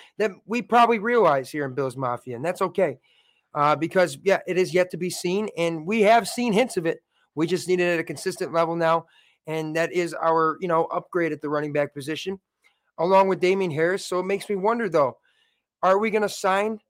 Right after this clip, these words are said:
another running back? Are we gonna try to trade for a running back? Are we gonna draft a running back? Or are we okay at that position?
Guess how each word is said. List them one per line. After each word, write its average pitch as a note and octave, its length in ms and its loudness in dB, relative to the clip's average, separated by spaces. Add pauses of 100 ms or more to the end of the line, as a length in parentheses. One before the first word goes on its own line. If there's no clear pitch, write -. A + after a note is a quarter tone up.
(520)
another F3 400 0
running F#3+ 280 0
back? F#3+ 260 2
Are D3+ 80 0
we D#3+ 80 -4
gonna D3 120 -4
try D#3+ 220 -4
to C3+ 80 -6
trade F#3+ 340 -2
for F#3+ 120 2
a - 20 -2
running F#3+ 220 0
back? F#3 240 2
Are E3+ 100 2
we G#3 80 -2
gonna G#3 160 -2
draft F3+ 560 -2
a G#3+ 40 -6
running G#3 260 0
back? G3+ 280 2 (1400)
Or D#3 120 -2
are F3+ 160 6
we A#3 160 2
okay F#3+ 380 0
at D3 100 -2
that B2+ 220 -6
position? A2+ 440 -14